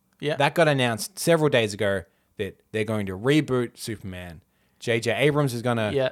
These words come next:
Speaker 2: uh, produce it.
Speaker 1: Is anybody surprised about that anyway?
Speaker 2: Ta-Nehisi Coates is gonna write it.
Speaker 1: I could,
Speaker 2: Now,
Speaker 1: I could write an article tomorrow that says, "Oh, there's gonna be a reboot of Batman," and that will eventually be true.
Speaker 2: Well,
Speaker 1: <laughs>
Speaker 2: you've stumbled upon the very point I wanna make.
Speaker 1: <laughs> Okay.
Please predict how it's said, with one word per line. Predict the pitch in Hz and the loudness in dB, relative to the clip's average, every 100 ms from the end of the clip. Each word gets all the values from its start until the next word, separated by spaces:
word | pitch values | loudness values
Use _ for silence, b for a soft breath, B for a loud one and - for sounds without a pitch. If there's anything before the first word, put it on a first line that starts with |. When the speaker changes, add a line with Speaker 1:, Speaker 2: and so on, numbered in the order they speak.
| - | -6
Speaker 2:
uh, | 104 78 | -12 -10
produce | 117 123 110 | -6 -4 -2
it. | 185 | -2
Speaker 1:
Is | 165 | -2
anybody | 220 294 320 294 | -2 -2 -4 -4
surprised | - 151 151 151 | -4 0 0 0
about | 147 135 | -2 0
that | 131 | 0
anyway? | 131 | 0
Speaker 2:
Ta-Nehisi | 156 156 139 143 127 127 | 2 2 2 0 -4 -4
Coates | 143 107 107 | -4 -4 -4
is | |
gonna | 101 95 | -8 -8
write | 90 78 - | -8 -12 -16
it. | _ _ 165 | _ _ 0
Speaker 1:
I | 220 | 2
could, | |
Speaker 2:
Now, | 147 160 - _ - | 4 4 2 _ -2
Speaker 1:
I | 208 311 | 0 0
could | 392 220 | -2 0
write | 180 185 | 2 2
an | 185 | 0
article | 151 151 151 147 123 | 2 2 0 -2 -4
tomorrow | 120 135 139 139 135 | -4 -4 2 4 2
that | 131 - | 0 -2
says, | 139 131 - | 0 0 2
"Oh, | 202 | 4
there's | 190 | 4
gonna | 143 180 | 2 0
be | 160 | 2
a | 147 | 2
reboot | 180 202 190 | 2 4 4
of | 147 | 4
Batman," | 165 135 139 127 127 | 4 4 2 0 -2
and | 156 | 0
that | 175 190 | 0 4
will | 202 - | 2 2
eventually | 170 135 160 151 156 139 | 0 4 2 2 0 0
be | 139 135 | 0 -4
true. | - 139 139 | -2 -2 2
Speaker 2:
Well, | 143 139 220 - | 4 4 4 4
Speaker 1:
<laughs> | 320 - 381 - _ - 123 | 6 6 2 0 _ -20 -10
Speaker 2:
you've | 139 156 | 2 2
stumbled | - - 170 202 | 2 2 4 4
upon | 160 147 123 | 2 0 0
the | 110 | 0
very | 120 107 | 0 0
point | - 104 | -2 -4
I | 98 | -4
wanna | 92 | -4
make. | 92 196 | 0 0
Speaker 1:
<laughs> | - | 4
Okay. | 254 - - 180 | 4 4 -2 -2